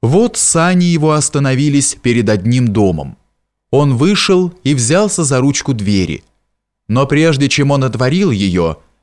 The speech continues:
минувшее как сон проскользнуло в его воображении, и различные чувства внезапно шумно пробудились в душе его. Он сам испугался громкого биения сердца своего,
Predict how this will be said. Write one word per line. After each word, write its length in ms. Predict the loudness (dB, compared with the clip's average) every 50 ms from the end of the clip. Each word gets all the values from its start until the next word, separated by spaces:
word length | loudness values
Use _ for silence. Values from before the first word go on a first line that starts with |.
| _ _ _
минувшее 680 | -2 0 2 4 4 2 2 0 0 -2 0 2 2 2
как 200 | 2 0 -2 -2
сон 500 | -4 -6 -2 0 0 0 2 0 -2 -4 -6 _ _ _
проскользнуло 800 | -2 -2 -2 -2 0 0 0 0 2 2 2 2 2 2 0 0
в 40 | 0
его 260 | 0 0 0 0 0
воображении, 960 | 2 2 0 0 0 0 0 0 0 0 0 2 2 2 2 2 0 -2 -4 -8 _ _ _ _ _ _ _
и 80 | -2 0
различные 760 | 2 2 2 2 2 2 0 0 0 -2 -2 -2 -2 -2 -2
чувства 720 | -2 -2 -2 0 0 0 -2 -4 -6 -4 -4 -4 -4 -4 -8 -10
внезапно 840 | -4 -2 0 0 0 0 0 0 0 0 0 -2 -2 -2 -2 -2
шумно 500 | -2 -2 -2 0 0 2 2 2 0 -2
пробудились 800 | -2 -2 -2 0 0 -2 -2 0 0 0 0 0 0 -2 -4 -6 -10 -14
в 120 | -12 -8
душе 380 | -6 -4 -4 -2 -2 -2 0 -2
его. 440 | -2 -2 -4 -4 -4 -6 -8 -10 _ _ _ _ _ _ _ _ _ _ _ _ _ _ _ _ _ _ _ _ _ _
Он 200 | -2 0 2 2
сам 340 | 2 0 0 0 0 0 0
испугался 640 | -2 -2 -2 -4 0 2 2 2 2 0 0 -2 -2
громкого 480 | 0 2 2 2 0 0 0 0 0
биения 500 | 0 0 0 0 0 0 0 2 0 0
сердца 520 | -2 -2 -2 0 0 0 -2 -4 -4 -4 -4
своего, 580 | -2 -2 -2 -2 0 0 0 -2 -2 -4 -6